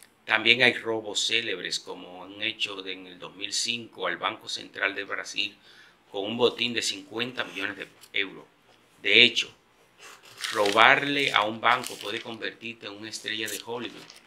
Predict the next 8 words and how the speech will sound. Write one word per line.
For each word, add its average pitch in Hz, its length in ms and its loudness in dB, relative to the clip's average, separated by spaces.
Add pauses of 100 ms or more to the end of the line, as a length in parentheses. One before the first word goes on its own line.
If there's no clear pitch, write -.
(100)
o 87 140 -18
en 87 80 -20
un 92 60 -20
personaje 98 680 -8 (500)
de 90 120 -8
los 87 240 -8
videojuegos. 87 880 -8 (920)
Así - 520 0